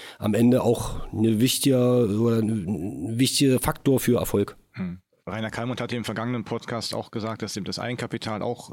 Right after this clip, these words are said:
Speaker 2: sehr wichtig ist, dass gerade in der dritten Liga die meisten Vereine kein positives haben. Der F C M hat eines, das hat man auch bei der Mitgliederversammlung, ähm,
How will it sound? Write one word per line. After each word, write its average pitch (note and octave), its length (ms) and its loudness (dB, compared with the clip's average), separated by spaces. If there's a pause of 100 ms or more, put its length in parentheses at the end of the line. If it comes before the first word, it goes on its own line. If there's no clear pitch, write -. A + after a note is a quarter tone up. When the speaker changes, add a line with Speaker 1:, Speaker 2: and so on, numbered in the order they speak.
Speaker 2:
sehr A2 160 -6
wichtig A2 280 -6
ist, A2 160 -6
dass F#2+ 120 -10
gerade A2 240 -6
in G2+ 80 -4
der - 40 -12
dritten A#2 220 -4
Liga A#2+ 280 -4 (180)
die G#2+ 100 -6
meisten A2+ 480 -4
Vereine A#2 440 -4
kein A#2+ 260 -6
positives C3+ 560 -4
haben. B2+ 180 -4
Der G2 100 -4
F G2 120 -10
C - 100 -6
M F#2 300 -10
hat - 180 -8
eines, C3 300 -6
das G2+ 100 -6
hat G2 60 -8
man G#2 100 -6
auch - 60 -16
bei G2 80 -6
der F#2+ 80 -4
Mitgliederversammlung, A#2+ 840 -4 (160)
ähm, A2 580 -8